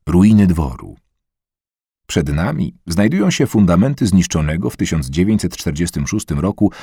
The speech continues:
dworu Stroińskich, ostatnich właścicieli Sianek, wsi założonej na prawie wołoskim, w najdalej na południowy wschód wysuniętym krańcu dóbr polskiego rodu Kmitów.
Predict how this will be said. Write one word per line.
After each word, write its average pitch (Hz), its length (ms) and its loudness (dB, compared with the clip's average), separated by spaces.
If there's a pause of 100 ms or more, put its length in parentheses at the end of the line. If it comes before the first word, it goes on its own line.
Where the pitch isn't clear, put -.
(140)
dworu 98 360 2
Stroińskich, 85 1000 -2
ostatnich 135 540 0
właścicieli 85 520 -2
Sianek, 65 560 -6 (260)
wsi 202 320 2
założonej 110 540 4
na 95 100 4
prawie 69 320 -2
wołoskim, 107 760 -4
w 85 100 0
najdalej 101 460 4
na 95 140 4
południowy 85 540 2
wschód 92 260 -4
wysuniętym 85 540 0
krańcu 87 380 0
dóbr 85 280 2
polskiego 95 500 -4
rodu 67 200 -6
Kmitów. - 680 -4